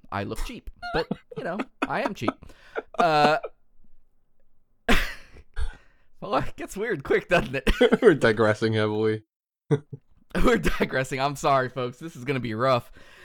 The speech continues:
Speaker 2: So she, something happened with her. So she left Snapchat or something?
Speaker 1: Snapchat releases an update.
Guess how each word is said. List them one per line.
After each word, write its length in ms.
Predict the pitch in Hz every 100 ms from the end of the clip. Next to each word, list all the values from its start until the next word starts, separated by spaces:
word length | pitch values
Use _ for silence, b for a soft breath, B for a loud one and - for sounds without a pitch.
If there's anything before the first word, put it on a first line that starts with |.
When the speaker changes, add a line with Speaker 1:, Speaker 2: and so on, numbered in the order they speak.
| B _ _ _
Speaker 2:
So 140 | - 143
she, 280 | - 175 -
something 380 | - 170 165 143
happened 360 | 135 120 107
with 180 | 98 92
her. 280 | 98 82 82 _ - - -
So 260 | - 107 -
she 160 | - 127
left 300 | 117 117 -
Snapchat 440 | - 117 - 131 120
or 80 | 120
something? 440 | 120 120 120 117 _ _ _ _ _ _ -
Speaker 1:
Snapchat 460 | - 208 - 220
releases 400 | 151 151 147 139
an 60 | 131
update. 440 | 104 - 101 98